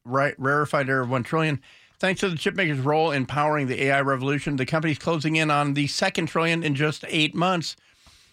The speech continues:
And I remember it's that weird little logo on your P Cs, especially if you're a gamer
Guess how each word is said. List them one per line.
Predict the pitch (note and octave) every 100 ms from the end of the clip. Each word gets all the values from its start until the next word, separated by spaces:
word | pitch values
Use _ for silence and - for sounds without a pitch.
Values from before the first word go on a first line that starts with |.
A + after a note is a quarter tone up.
| -
And | F#3+
I | F#3+
remember | A3 C#4 D4+
it's | C#4+
that | A#3 A#3+
weird | G3 B3 C#4
little | B3 B3 G#3+
logo | G3 G3+ G3 F3
on | D#3
your | D3 C#3 B2+ _ _ _ _ _ _ _ _ _ _
P | - D#3
Cs, | C3+ D3+ A2 D#2+ - - _ _ _ _ _ _ _ _ _ _ _ _ _ _ _ _ -
especially | C#3 F#3 F3 E3+
if | -
you're | C#3
a | B2
gamer | F#2+ G#2 B2+ G#2+ -